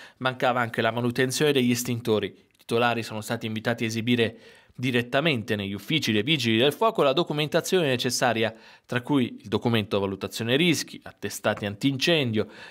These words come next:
registro antincendio e certificazione di conformità dell'impianto elettrico. Segnalati due cittadini romeni residenti nel Vimercatese per manifesto ubriachezza in luogo pubblico. Entrambi sono stati trovati all'interno di uno dei bar controllati.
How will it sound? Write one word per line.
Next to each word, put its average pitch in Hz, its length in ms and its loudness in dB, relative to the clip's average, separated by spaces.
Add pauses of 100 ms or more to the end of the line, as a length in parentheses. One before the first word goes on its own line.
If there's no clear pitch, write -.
registro 123 580 2
antincendio 117 680 0
e 104 40 0
certificazione 127 800 2
di 117 100 2
conformità 117 760 0
dell'impianto 101 680 0
elettrico. - 560 -4 (480)
Segnalati 139 580 0
due 131 160 2
cittadini 147 560 0
romeni 127 580 0
residenti 120 540 -2
nel 110 140 2
Vimercatese 117 880 2 (260)
per 120 160 2
manifesto 127 500 2
ubriachezza 113 600 0
in 113 60 -2
luogo 113 280 0
pubblico. 127 580 -4 (280)
Entrambi 110 420 -2
sono 104 280 -2
stati 110 520 -4
trovati 110 440 0
all'interno 107 420 0
di 110 140 2
uno 107 140 2
dei 98 120 0
bar 98 220 0
controllati. 98 720 0